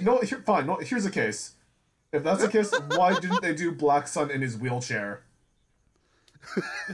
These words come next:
Speaker 2: Why did, why did they have Black Sun come with ketamine?
Speaker 1: That's because he come. That's the thing with, like, no, with, like, uh, friggin' Kotaro. Like, they, they released his, uh,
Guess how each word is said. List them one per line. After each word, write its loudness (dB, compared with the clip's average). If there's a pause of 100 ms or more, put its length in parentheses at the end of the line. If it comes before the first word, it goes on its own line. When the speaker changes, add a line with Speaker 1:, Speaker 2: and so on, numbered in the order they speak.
Speaker 2:
Why 2
did, 2 (300)
why 8
did 0
they 4
have 2
Black -2
Sun 0
come 0
with -6
ketamine? 4 (960)
Speaker 1:
That's 0
because 0
he 2
come. 0
That's 0 (140)
the -6
thing -2
with, 2
like, 2
no, 0 (440)
with, -6
like, -2
uh, 0 (680)
friggin' -2
Kotaro. 0
Like, 0
they, 0
they -2
released 0
his, 0
uh, 0